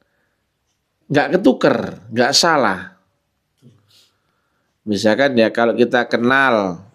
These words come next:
atau tahu si fulan namanya Dulkamid.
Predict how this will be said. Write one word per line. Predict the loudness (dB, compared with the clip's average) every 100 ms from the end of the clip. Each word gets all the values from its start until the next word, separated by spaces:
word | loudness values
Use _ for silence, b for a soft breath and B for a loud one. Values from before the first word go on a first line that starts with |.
| _
atau | 0 0
tahu | 2 2 4 4 4 4 2 -2 _ _ _ _ _ _
si | -10 0 0
fulan | 2 2 4 2 0 -6
namanya | -2 -2 0 0 2 0 -2
Dulkamid. | 2 2 2 -4 0 0 -2 -6